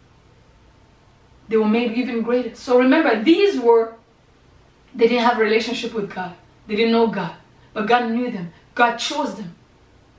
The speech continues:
God began to use them. They were submissive. But they didn't know of God of Abraham, Isaac, and Jacob until it was revealed to them.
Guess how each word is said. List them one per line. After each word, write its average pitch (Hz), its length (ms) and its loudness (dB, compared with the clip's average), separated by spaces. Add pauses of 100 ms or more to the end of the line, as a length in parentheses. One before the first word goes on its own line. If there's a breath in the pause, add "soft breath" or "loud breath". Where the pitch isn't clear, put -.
(420 loud breath)
God 233 220 0
began 262 300 -2
to 262 180 -2
use 311 260 2
them. 170 220 -10 (560)
They 220 100 0
were 240 100 2
submissive. 254 640 -2 (460 loud breath)
But 233 160 0
they 233 100 0
didn't 240 400 2
know 247 360 -2
of 190 260 -10
God 233 300 2
of - 200 -4
Abraham, 214 480 -4
Isaac, 269 420 -10
and 226 120 -8
Jacob 269 420 -10 (760 loud breath)
until 254 560 0
it 269 120 -4
was 240 220 0
revealed 247 380 -4
to 269 80 -14
them. 196 200 -12